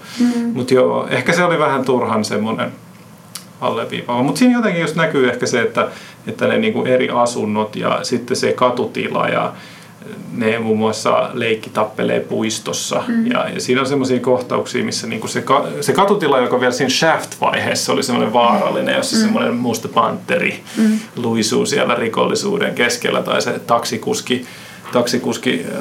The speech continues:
Speaker 2: äh, ajelee siellä sen
Speaker 1: Mm.
Speaker 2: niinku panssari-,
Speaker 1: Saastan
Speaker 2: panssarivaunullaan
Speaker 1: keskellä.
Speaker 2: siellä niinku
Speaker 1: <laughs>
Speaker 2: kaikkien ihmissaastan keskellä. Nyt se on muuttunut semmoiseksi, missä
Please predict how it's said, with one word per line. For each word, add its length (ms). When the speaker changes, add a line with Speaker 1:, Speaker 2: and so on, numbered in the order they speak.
Speaker 2:
äh, 200
ajelee 420
siellä 260
sen 180
Speaker 1:
Mm. 220
Speaker 2:
niinku 440
panssari-, 160
Speaker 1:
Saastan 400
Speaker 2:
panssarivaunullaan 1120
Speaker 1:
keskellä. 40
Speaker 2:
siellä 260
niinku 320
Speaker 1:
<laughs> 60
Speaker 2:
kaikkien 460
ihmissaastan 960
keskellä. 460
Nyt 140
se 80
on 80
muuttunut 360
semmoiseksi, 400
missä 160